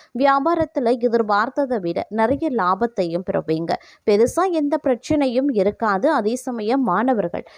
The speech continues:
கல்வியில கொஞ்சம் ஆர்வத்தை செலுத்த வேண்டியதாக இருக்கும். குடும்பத்துல இருக்கக்கூடிய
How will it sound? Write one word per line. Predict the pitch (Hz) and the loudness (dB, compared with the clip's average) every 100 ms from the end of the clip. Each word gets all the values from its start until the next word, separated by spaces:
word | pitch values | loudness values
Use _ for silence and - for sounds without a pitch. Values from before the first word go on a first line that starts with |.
| _ 277 | _ 2
கல்வியில | 285 320 349 320 | 2 2 2 0
கொஞ்சம் | - 254 220 269 - | 0 0 2 -2 0
ஆர்வத்தை | 214 240 311 302 262 | 2 2 0 0 -2
செலுத்த | 254 196 196 220 | -2 -2 -2 0
வேண்டியதாக | 202 190 170 170 165 165 196 | -2 -2 -2 0 0 0 -2
இருக்கும். | 170 156 - 359 - - - 349 | -2 -4 -2 -4 -4 -14 -2 0
குடும்பத்துல | 339 381 330 302 254 | 2 0 0 0 0
இருக்கக்கூடிய | 240 262 262 202 202 | 0 -2 2 2 2